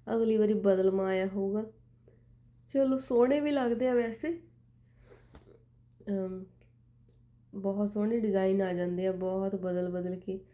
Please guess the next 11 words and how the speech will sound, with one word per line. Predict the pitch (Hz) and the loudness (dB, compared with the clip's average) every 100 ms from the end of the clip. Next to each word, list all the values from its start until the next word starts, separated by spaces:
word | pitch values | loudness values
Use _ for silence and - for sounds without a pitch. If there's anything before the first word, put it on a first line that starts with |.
| _ _ _ _ - 190 | _ _ _ _ -12 -4
ਆਹ | 202 | -2
ਵਾਲੇ | 214 214 | 0 0
ਫੈਂਸੀ | 214 202 185 190 196 196 | 0 0 -2 -2 2 2
ਆ | 185 | 2
ਗਏ, | 180 190 - - - _ _ _ _ - - _ _ _ - | -2 -6 -6 -20 -20 _ _ _ _ -20 -20 _ _ _ -6
ਇਹਨੂੰ | 226 220 | -2 0
ਤੁਸੀਂ | 220 220 220 | 0 0 0
ਮੈਚਿੰਗ | 208 190 190 190 | 0 0 -2 -2
ਕਰ | 185 | -4
ਸਕਦੇ | 180 190 180 185 | -4 -6 -2 0
ਹੋ। | 226 | -2